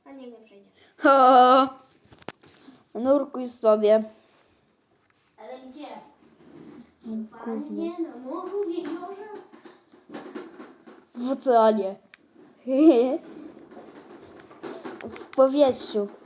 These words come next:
Speaker 2: Super slajd.
Speaker 1: O, jest! Teraz ja muszę wygrać.
Speaker 2: No, dajmy dla Grześka wygrać, on jeszcze nie tego.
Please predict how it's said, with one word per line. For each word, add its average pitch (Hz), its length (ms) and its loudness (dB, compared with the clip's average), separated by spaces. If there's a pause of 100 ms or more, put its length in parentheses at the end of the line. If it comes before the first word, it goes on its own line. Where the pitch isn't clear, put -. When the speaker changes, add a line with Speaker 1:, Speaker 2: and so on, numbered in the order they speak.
(120)
Speaker 2:
Super 370 360 -2
slajd. 202 580 -2
Speaker 1:
O, 480 240 -16 (120)
jest! - 640 -4 (520)
Teraz - 360 -14
ja 320 80 -12
muszę 277 220 -18 (220)
wygrać. 226 500 -20 (1500)
Speaker 2:
No, 254 260 -8
dajmy 247 340 0
dla 226 160 -2
Grześka 220 460 -6
wygrać, 220 480 -6
on 208 160 -8
jeszcze 202 340 -12
nie 196 140 -14
tego. 220 400 -10